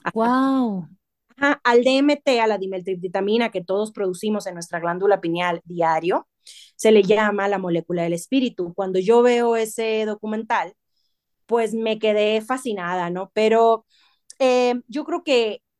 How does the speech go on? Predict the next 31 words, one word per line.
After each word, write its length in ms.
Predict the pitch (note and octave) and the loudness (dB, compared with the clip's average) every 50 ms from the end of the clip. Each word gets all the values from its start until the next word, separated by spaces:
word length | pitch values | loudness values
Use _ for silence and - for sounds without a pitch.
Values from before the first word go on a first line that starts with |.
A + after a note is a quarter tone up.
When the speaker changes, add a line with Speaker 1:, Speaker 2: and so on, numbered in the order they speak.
| _ | _
Speaker 2:
en 120 | - B3 A#3+ | -4 -2 -2
las 120 | A#3+ A3+ | -2 -2
diferentes 460 | A#3 A#3 A#3 C4+ A#3+ A#3 A#3 C#4+ C4+ | -4 -4 -4 -4 -4 -4 -6 -6 -8
etapas 340 | C#4 C#4 - G#3+ - A#3+ A#3+ | -8 -6 -6 -2 -2 -2 -2
de 60 | A#3 | 0
mi 120 | A3 G#3 G3 | -2 0 2
vida, 220 | G3+ G#3 G#3+ G#3+ | 2 2 2 0
tú 100 | G#3+ A3+ | -4 -4
me 120 | A#3 A#3+ A#3 | -6 -4 -4
conoces 340 | A3+ G#3 G3 G3+ A3 A3 | -4 -6 -6 -6 -6 -4
desde 240 | G#3+ G#3 F#3+ F#3 F#3 | -4 -4 -2 -4 -6
chiquita 460 | F3+ - F#3 F3 F#3+ F#3+ E3+ F#3+ F#3 | -6 -8 -10 -8 -8 -4 0 0 2
y 80 | F3+ E3+ | 2 0
sabes 320 | E3+ F3+ F3 F3 F#3 F#3 | 0 0 0 0 -2 -2
que 220 | - F#3+ F3 E3 E3 | -2 -2 -2 -2 -2
siempre 340 | - - F#3+ F#3+ F3+ G3+ G3+ | -4 -6 -6 -4 0 0 0
ha 40 | |
sido 480 | G3+ - G#3 G3 G3 G3+ G3+ G3+ G3+ - - | 0 2 2 4 6 6 4 4 2 0 -4
un 160 | G#3+ G3+ G3+ | -6 -6 -6
suj-, 280 | F3 - G#3 G#3 - - - | -4 -6 -8 -8 -8 -16 -14
siempre 380 | F#3+ - B3+ A3+ A3 A3 A#3+ | -8 -4 -4 -2 0 0 0
he 40 | A#3 | 0
sido 200 | A#3 B3+ A#3 A3+ | 0 2 0 2
un 100 | A3+ A3+ | 2 2
alma 280 | A3 G#3+ G#3+ A3 A3 A3 | 2 2 2 0 0 0
con 140 | A3 G#3 F#3+ | -2 -4 -2
una 180 | F#3 G3 G3+ | -4 -6 -4
pregunta, 500 | - G3+ F3+ E3 E3 D#3+ E3 - E3+ E3 E3+ | -2 -2 -2 -2 -4 -8 -10 -8 -8 -10 -10
¿no? 120 | E3+ - _ _ _ _ _ _ _ - | -14 -20 _ _ _ _ _ _ _ -4
Speaker 1:
Ujú. 340 | G3+ G3+ D3+ C3 C#3+ D#3 - - | -4 -4 -4 -4 -10 -12 -8 -6
Speaker 2:
Entonces, 720 | F3+ G3 G3 - G#3+ - - - A3 A3+ A3 A3 A3 | -4 -4 -4 -4 -6 -8 -2 2 4 4 2 2 -2